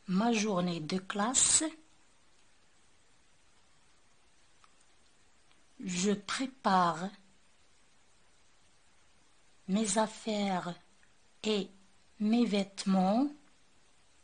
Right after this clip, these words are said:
pour le lendemain. Puis,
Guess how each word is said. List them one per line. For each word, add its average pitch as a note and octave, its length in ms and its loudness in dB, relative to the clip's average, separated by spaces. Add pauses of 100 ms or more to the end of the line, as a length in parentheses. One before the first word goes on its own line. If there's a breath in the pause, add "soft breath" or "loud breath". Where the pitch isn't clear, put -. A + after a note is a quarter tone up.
(600)
pour B3+ 420 2
le F#3 140 2
lendemain. E3+ 800 -2 (2250)
Puis, B3 480 2